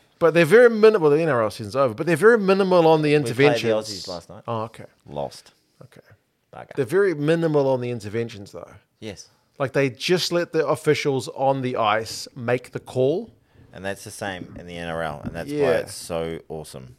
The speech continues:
Speaker 1: They
Speaker 2: One of the
Speaker 1: do,
Speaker 2: reasons it's
Speaker 1: they
Speaker 2: so
Speaker 1: do
Speaker 2: awesome.
Speaker 1: get a coach's challenge, which I don't like when it was in rugby, but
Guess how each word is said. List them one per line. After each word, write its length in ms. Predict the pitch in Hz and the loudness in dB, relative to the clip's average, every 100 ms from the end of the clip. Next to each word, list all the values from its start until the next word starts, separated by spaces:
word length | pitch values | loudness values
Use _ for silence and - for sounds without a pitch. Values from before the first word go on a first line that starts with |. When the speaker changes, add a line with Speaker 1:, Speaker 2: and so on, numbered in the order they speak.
| _ | _
Speaker 1:
They 140 | 123 143 | -2 0
Speaker 2:
One 100 | 127 | 2
of 40 | |
the 80 | 113 | 2
Speaker 1:
do, 60 | |
Speaker 2:
reasons 240 | 107 98 160 | 0 -2 -6
it's 80 | - | 0
Speaker 1:
they 120 | 165 | 2
Speaker 2:
so 120 | 151 151 | 2 -2
Speaker 1:
do 100 | 220 | -4
Speaker 2:
awesome. 120 | 175 | 0
Speaker 1:
get 180 | 208 185 | 0 0
a 60 | |
coach's 420 | - 170 175 156 - | 2 2 2 -4 -4
challenge, 500 | 156 143 143 165 147 | 0 2 2 0 -6
which 180 | 143 | -4
I 120 | 135 120 | -2 -2
don't 540 | 104 139 143 123 - | 4 4 4 0 -8
like 360 | 123 101 113 - | -4 -2 -4 -6
when 160 | 123 | -6
it 80 | 117 | -6
was 140 | 117 110 | -6 -6
in 100 | 110 | 0
rugby, 540 | 113 113 104 107 139 - 139 | 0 0 -6 -8 -10 -6 2
but 360 | 123 113 - | 2 2 -4